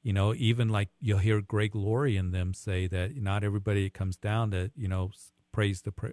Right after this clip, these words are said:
sinner's prayer is saved. God is the one.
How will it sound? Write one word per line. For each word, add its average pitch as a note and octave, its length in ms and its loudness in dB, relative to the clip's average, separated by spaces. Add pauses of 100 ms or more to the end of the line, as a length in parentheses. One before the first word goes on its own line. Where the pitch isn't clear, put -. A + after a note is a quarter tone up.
(160)
sinner's G2+ 500 0
prayer G2 440 2 (440)
is G2+ 200 0
saved. G2 520 2 (640)
God B2 240 4
is D3 160 0
the A#2 100 -4
one. F#2 420 0